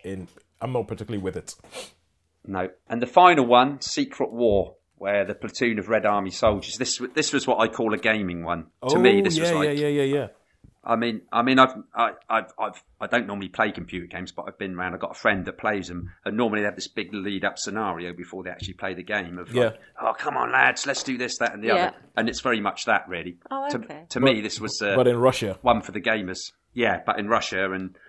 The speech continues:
Speaker 2: they're like a partisan group, which, um,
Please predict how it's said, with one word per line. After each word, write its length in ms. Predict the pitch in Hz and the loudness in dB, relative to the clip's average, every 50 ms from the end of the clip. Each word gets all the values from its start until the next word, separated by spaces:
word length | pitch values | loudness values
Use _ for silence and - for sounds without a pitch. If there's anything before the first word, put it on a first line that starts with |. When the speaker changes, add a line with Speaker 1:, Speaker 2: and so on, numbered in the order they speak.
| - _ - | -20 _ -10
Speaker 2:
they're 100 | 101 101 | -6 -4
like 160 | 107 104 - | -4 -4 -6
a 40 | 117 | -6
partisan 640 | - - 117 110 107 - 92 - 98 98 95 92 87 | -4 -2 0 0 0 -2 -4 -6 -6 -6 -6 -6 -8
group, 340 | - 95 92 92 - - - _ _ - _ _ _ _ _ - - | -8 -10 -10 -10 -10 -14 -20 _ _ -20 _ _ _ _ _ -16 -14
which, 300 | 92 92 - - - - | -14 -12 -10 -10 -6 -2
um, 260 | 104 95 95 95 87 | -2 -2 -2 -2 -6